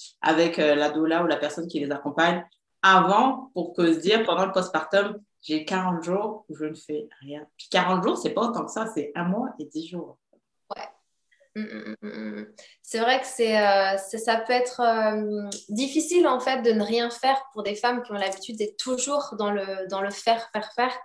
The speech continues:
Speaker 2: Mais, euh, mais on le voit, on, on le voit beaucoup que cette, ces, ces quarante jours-là permettent, une fo-, une fois en fait que les quarante jours sont passés et que la femme s'est bien reposée,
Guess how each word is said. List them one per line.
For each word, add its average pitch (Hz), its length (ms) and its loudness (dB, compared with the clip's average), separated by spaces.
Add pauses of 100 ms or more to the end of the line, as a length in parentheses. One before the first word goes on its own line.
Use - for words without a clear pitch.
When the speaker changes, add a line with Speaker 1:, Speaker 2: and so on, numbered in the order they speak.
(420)
Speaker 2:
Mais, 208 300 4
euh, 190 540 4 (160)
mais 214 200 -2
on 220 100 2
le 233 160 4
voit, 233 600 4 (280)
on, 202 320 -6
on - 20 0
le 220 200 2
voit 233 220 4
beaucoup 247 540 -4
que 196 480 -4 (340)
cette, 220 400 2
ces, 208 300 0
ces 220 200 -4
quarante 247 420 4
jours-là 240 540 4
permettent, 220 440 -2 (400)
une 262 120 4
fo-, - 260 -4
une 294 100 2
fois 302 320 6
en 277 40 2
fait 233 320 0
que 233 60 4
les 208 160 0
quarante 247 380 4
jours 247 120 -8
sont 220 160 -6
passés 220 600 -4
et 180 100 -6
que - 100 -4
la 202 160 0
femme 226 440 0
s'est - 240 -10
bien 233 320 4
reposée, 233 720 2